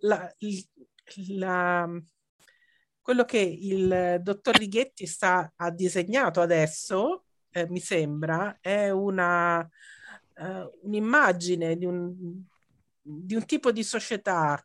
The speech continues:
che si preoccupa della salute, che si pre-, non solo si preoccupa della salute, si preoccupa dell'uomo, molto utopico, nel senso che noi, in realtà noi non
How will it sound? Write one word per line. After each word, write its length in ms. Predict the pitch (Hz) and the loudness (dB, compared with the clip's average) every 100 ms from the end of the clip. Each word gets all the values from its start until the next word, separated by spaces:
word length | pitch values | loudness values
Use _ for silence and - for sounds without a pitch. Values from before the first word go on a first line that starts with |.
| _ | _
che 280 | - 175 165 | -4 -2 -2
si 180 | - 208 | -6 -6
preoccupa 680 | 208 208 247 - - 190 175 | 0 4 6 4 -4 0 2
della 220 | 180 180 | 4 4
salute, 600 | 196 180 190 208 165 170 | 4 2 0 -4 -2 -2
che 100 | 170 | -2
si 220 | - 220 | -4 -6
pre-, 240 | 208 233 - | -6 -10 -6
non 160 | 240 330 | -2 0
solo 240 | - 277 | 6 6
si 120 | 208 | 6
preoccupa 380 | 180 175 - 185 | 4 2 2 2
della 220 | 175 175 | 4 2
salute, 340 | 170 196 190 160 | 2 0 -2 -4
si 100 | 175 | 0
preoccupa 400 | 196 202 202 202 | 2 2 6 6
dell'uomo, 800 | 196 208 196 165 147 165 185 - - - - - - - | 6 6 4 6 4 4 0 -2 -12 -20 -20 -20 -20 0
molto 1120 | 220 285 339 - 247 214 196 190 180 180 170 _ _ _ _ _ _ _ _ | 8 8 8 4 6 8 6 6 6 4 -2 _ _ _ _ _ _ _ _
utopico, 680 | 202 165 269 180 185 165 156 | -2 6 8 8 4 2 2
nel 180 | 160 170 | 2 -2
senso 360 | - 202 196 190 | -2 -4 0 0
che 160 | 180 165 | 0 -4
noi, 300 | - 208 196 175 - - - - _ - | -6 -4 -2 -4 -10 -14 -20 -20 _ -16
in 420 | 185 202 208 226 | -8 -4 0 4
realtà 320 | 214 - 254 | 4 6 6
noi 160 | 233 | 6
non 80 | 208 | 6